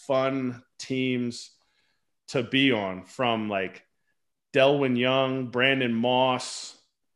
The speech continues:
myself, uh, Tag Bozade, Kevin Franzen, Don Brown. Like, we were, like,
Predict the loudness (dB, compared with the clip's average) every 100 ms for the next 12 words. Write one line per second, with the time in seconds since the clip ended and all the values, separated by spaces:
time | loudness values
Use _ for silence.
0 | _ -6 -4 -4 -2 2 4 4 0 -4
1 | -20 _ _ _ _ _ _ _ -2 2
2 | 2 0 -2 -2 2 2 2 2 2 2
3 | 2 0 2 0 -2 -6 -10 -20 _ _
4 | _ _ _ _ _ _ _ _ -2 2
5 | 2 0 -4 0 2 2 0 -2 -2 0
6 | 0 2 0 -2 -2 0 0 -2 -4 -4
7 | -4 -2 0 -2 -2 -2 -4 -10